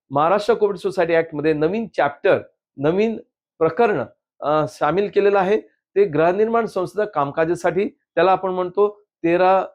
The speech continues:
ब, हे प्रकरण महाराष्ट्र कोऑपरेटिव्ह सोसायटी ऍक्ट मध्ये सामील झालेलं आहे. त्याच्या अंमलबजावणीसाठी नियमावली होणं गरजेचं होता. गेले पाच वर्षापासून हे नियमावली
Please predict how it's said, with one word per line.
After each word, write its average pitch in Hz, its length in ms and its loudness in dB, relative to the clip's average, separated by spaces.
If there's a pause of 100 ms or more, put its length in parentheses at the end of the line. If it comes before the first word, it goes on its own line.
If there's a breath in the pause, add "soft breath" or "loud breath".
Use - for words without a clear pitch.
(200)
ब, 139 160 -2 (560)
हे 220 280 2 (340)
प्रकरण 190 540 0 (300)
महाराष्ट्र 170 540 0
कोऑपरेटिव्ह 165 460 -6
सोसायटी 151 360 -4
ऍक्ट 202 240 -2
मध्ये 185 260 0
सामील 123 400 -4
झालेलं 104 260 -10
आहे. 98 100 -20 (380)
त्याच्या 202 340 2
अंमलबजावणीसाठी 214 880 0
नियमावली 202 380 -2
होणं 196 240 0
गरजेचं 185 360 -2
होता. 214 360 2 (380)
गेले 170 140 2
पाच 185 320 0
वर्षापासून 208 640 -4 (320)
हे 170 160 2
नियमावली 196 640 2